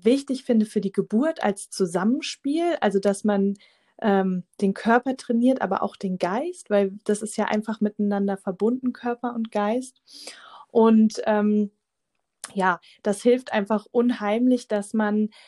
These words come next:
ähm, unter Geburt entspannt sein kann und seinen Körper einfach kennt. Genau. Jetzt habe ich ehrlich gesagt deine eigentliche Frage vergessen. <laughs>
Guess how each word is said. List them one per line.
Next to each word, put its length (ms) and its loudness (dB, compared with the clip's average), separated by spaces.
ähm, 520 0
unter 360 2
Geburt 720 -2
entspannt 680 0
sein 280 0
kann 520 0
und 180 2
seinen 260 2
Körper 760 0
einfach 440 -6
kennt. 500 -8
Genau. 500 -10
Jetzt 220 -10
habe 140 -2
ich 140 -6
ehrlich 300 0
gesagt 380 -4
deine 220 -2
eigentliche 440 -2
Frage 360 0
vergessen. 500 -4
<laughs> 260 -2